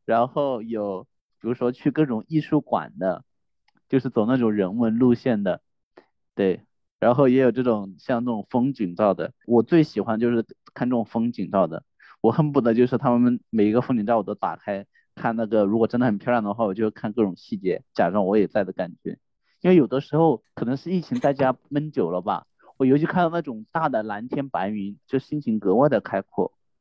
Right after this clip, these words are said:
尤其如果那个地点你还去过，就有些回忆就会漫上来。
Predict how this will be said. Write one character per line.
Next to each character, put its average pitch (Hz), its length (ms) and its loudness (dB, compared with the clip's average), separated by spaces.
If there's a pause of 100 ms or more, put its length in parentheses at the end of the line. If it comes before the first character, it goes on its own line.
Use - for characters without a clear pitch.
(1040)
尤 123 120 4
其 151 100 2
如 139 160 6
果 135 120 4
那 147 80 2
个 147 60 2
地 160 180 -4
点 123 120 2
你 104 60 -6
还 104 140 -4
去 151 260 -2
过， 113 300 0
就 - 180 -2
有 110 100 2
些 98 160 -6
回 95 280 -2
忆 120 100 4
就 113 100 0
会 123 120 -2
漫 127 280 0
上 107 220 -4
来。 85 160 -12